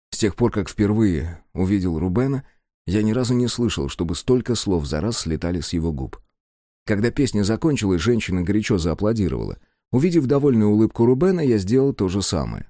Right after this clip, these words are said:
«Рубен, это потрясающе! Как ты вообще все это выучил?» — удивился я. «Тебя брат Джеймс научил?» «Рубен хорошо все запоминает», — пояснил Леви. Малец уже уселся на свой стул и теперь подскакивал на нем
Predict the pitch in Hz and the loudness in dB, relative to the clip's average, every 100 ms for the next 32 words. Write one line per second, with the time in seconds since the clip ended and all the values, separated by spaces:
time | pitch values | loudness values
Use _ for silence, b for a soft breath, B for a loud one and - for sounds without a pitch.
0 | - _ _ _ _ 95 117 113 165 165 | -20 _ _ _ _ 0 2 4 4 4
1 | 127 110 - 123 135 131 165 135 - - | 2 0 -2 0 2 4 4 4 0 -4
2 | - _ _ - 170 - 196 202 - 220 | -14 _ _ -4 -4 0 2 2 2 0
3 | 160 175 160 175 214 175 - 80 - _ | 2 2 4 4 4 2 2 -4 -8 _
4 | 98 95 90 87 - 82 67 - _ _ | -2 2 2 0 0 -2 -4 -8 _ _
5 | - 123 139 147 160 143 123 208 214 - | -4 0 2 4 2 2 4 4 2 2
6 | 143 117 101 71 - _ _ _ - 165 | 2 2 -2 -4 -8 _ _ _ -2 0
7 | 160 208 196 180 - 185 190 175 180 180 | 4 2 2 0 0 0 2 0 0 0
8 | 180 165 110 - _ _ 113 107 107 95 | 0 0 -4 -10 _ _ 0 2 2 0
9 | 87 76 55 - _ _ _ - 87 104 | 0 -2 -4 -12 _ _ _ -4 0 2
10 | 139 120 101 101 92 104 90 85 82 - | 2 2 0 2 0 0 -2 -2 -4 -2
11 | 85 - 160 143 - 101 87 78 - 135 | -2 0 2 2 0 -4 -2 -4 -2 -4
12 | 131 117 98 76 90 | -2 0 0 0 0